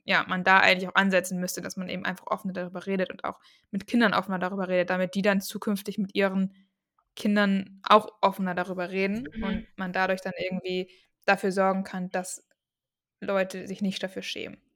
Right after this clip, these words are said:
Speaker 2: Ja.
Speaker 1: Weil das Problem ist ja auch, wenn man Zyklus und Periode so als schambehaftetes Thema sieht und dann nicht drüber reden möchte, dann wird ja noch weniger, also, ne, wenn dann bei einem selber alles gut ist, ist ja okay, wenn man nicht drüber
Speaker 2: Ja.
Speaker 1: redet, aber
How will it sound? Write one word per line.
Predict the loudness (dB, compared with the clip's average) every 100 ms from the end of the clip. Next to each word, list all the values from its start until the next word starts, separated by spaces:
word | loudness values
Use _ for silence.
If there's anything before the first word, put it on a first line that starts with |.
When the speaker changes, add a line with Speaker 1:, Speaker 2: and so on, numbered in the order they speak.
| _
Speaker 2:
Ja. | -6 -6 -6 -20 _ -12
Speaker 1:
Weil | -8 -4 -4 -4 -4
das | -8 -6
Problem | -4 4 4 4
ist | 0 0
ja | 2 2
auch, | 0
wenn | -2
man | -2 -2 -6 _ _ _ _ -18 -12
Zyklus | -8 -6 -4 -4
und | -4 -6
Periode | -6 -4 -2 -2
so | -4 -4 -4
als | -4 -6
schambehaftetes | -2 0 0 -2 -8 -8
Thema | -4 -2 -2
sieht | -2 -4 -4
und | -6
dann | -4
nicht | -6
drüber | -8 -12 -6
reden | -2 -2 -2
möchte, | -4 -2 -2 -2 -8 -20 _ _ _ _ _ _ _ _
dann | 0 2
wird | 2
ja | 2
noch | 0 -2 -8 _ _ _
weniger, | -2 0 2 2 2
also, | 0 0 -8 -4
ne, | 2 2
wenn | 4
dann | 4
bei | 4
einem | 4
selber | 6 6 6
alles | 4 2
gut | 0 -2
ist, | -2
ist | -4 0
ja | 0
okay, | 2 4
wenn | 4
man | 2
nicht | -4
drüber | -2 0
Speaker 2:
Ja. |
Speaker 1:
redet, | 2 2 2
aber | 2 4